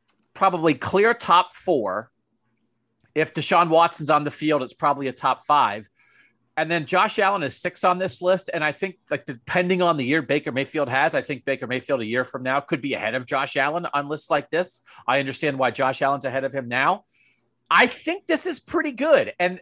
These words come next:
and the idea that he's ten, not eleven, I think is very soothing for Browns fans. That, yeah, he's a top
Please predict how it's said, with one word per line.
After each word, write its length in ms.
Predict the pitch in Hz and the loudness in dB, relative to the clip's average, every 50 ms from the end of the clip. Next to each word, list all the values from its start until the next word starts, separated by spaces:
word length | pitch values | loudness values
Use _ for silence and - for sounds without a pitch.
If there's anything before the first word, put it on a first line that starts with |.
| _ - | _ -4
and 180 | 185 180 175 | -4 -4 -2
the 120 | 175 196 190 | -2 -2 -2
idea 300 | 185 180 - 208 247 247 | -2 -2 -2 -4 -2 -2
that 120 | 240 180 | -2 -4
he's 220 | 147 160 143 - | -6 -10 -14 -14
ten, 420 | - - - - 214 226 220 220 220 | -16 -12 -4 0 0 0 0 -2 0
not 200 | 214 196 202 196 | 0 2 2 2
eleven, 420 | 185 165 190 202 190 147 139 135 | 2 2 2 2 2 2 -2 -2
I 160 | 131 131 139 | -2 -2 -2
think 280 | 139 - - 165 151 - | -4 -4 -8 -10 -8 -8
is 140 | 160 127 117 | -10 -10 -4
very 240 | 113 147 147 151 143 | -2 0 0 0 -2
soothing 540 | - - - 170 160 151 135 135 127 123 | -4 -6 -4 -2 -2 0 0 -2 -4 -4
for 100 | - 143 | -6 -8
Browns 380 | 123 104 135 131 131 127 117 - | -4 -2 0 0 0 -2 -4 -8
fans. 480 | - 101 90 78 69 - - - - - _ - - - - _ | -14 -14 -14 -16 -16 -18 -20 -20 -20 -20 _ -20 -20 -20 -20 _
That, 200 | - 139 147 - - _ _ | -2 0 0 0 -2 _ _
yeah, 260 | - 285 302 151 - - _ _ _ | 4 4 6 4 2 -4 _ _ _
he's 380 | - - 185 190 190 202 190 247 | -8 -2 0 2 4 4 4 4
a 60 | 262 | 2
top 420 | 262 - - 147 135 160 - - | 2 2 2 4 4 4 2 0